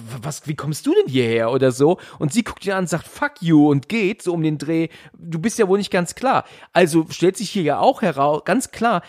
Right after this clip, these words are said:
dass diese Nacht, von der sie redet, ist ja nicht mit Tyler, der noch oben im Schlafzimmer ist, sondern sie redet ja von der Nacht mit ihm. Aber er weiß es in dem Moment nicht mehr.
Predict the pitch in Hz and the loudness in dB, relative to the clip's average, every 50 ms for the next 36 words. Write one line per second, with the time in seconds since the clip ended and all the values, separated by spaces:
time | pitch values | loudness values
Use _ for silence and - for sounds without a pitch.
0 | - _ - 156 143 - - 156 131 143 143 175 247 - - - 233 180 143 139 | -18 _ -4 -4 -4 -4 -6 -6 -4 -2 0 0 0 -2 -2 -2 -2 2 2 2
1 | 131 131 135 131 120 135 139 143 143 160 156 - _ _ _ _ _ - 196 180 | 0 2 -2 -2 0 2 2 2 2 0 -2 -6 _ _ _ _ _ -6 -6 -4
2 | - 196 190 170 175 220 208 - - 156 151 - - 131 160 180 220 226 214 165 | 0 0 0 2 2 0 -2 -4 -4 -4 -6 -4 -4 -4 0 0 2 4 4 4
3 | 156 151 151 143 127 135 185 180 180 165 151 135 - - 165 190 220 - - - | 4 4 4 2 0 2 2 2 4 4 0 -2 0 2 0 0 0 0 -2 -4
4 | 156 139 135 135 139 - - - _ - - 165 170 165 151 135 147 156 123 143 | -2 0 0 -2 -4 -4 -12 -20 _ -4 0 2 2 2 2 0 -2 -4 -4 -2
5 | 220 277 302 262 - - 208 - - 202 254 262 233 208 226 247 - - 233 196 | -2 -2 -2 -2 -2 -4 -6 -4 -2 -4 -2 0 0 -2 -2 -4 -6 -4 -8 -8
6 | 151 - 269 302 359 269 143 107 - _ - - - - 156 156 185 - 185 254 | -6 -4 -2 -2 0 0 0 -2 -4 _ -20 -20 -10 -4 -2 -2 0 0 2 2
7 | 294 262 254 285 330 302 294 254 214 226 190 151 170 160 147 139 139 131 120 113 | 2 2 4 2 2 2 0 -2 -2 -2 0 4 4 4 4 4 2 2 0 -2
8 | 123 107 - 127 117 101 - | -6 -6 -4 -4 -4 -4 -6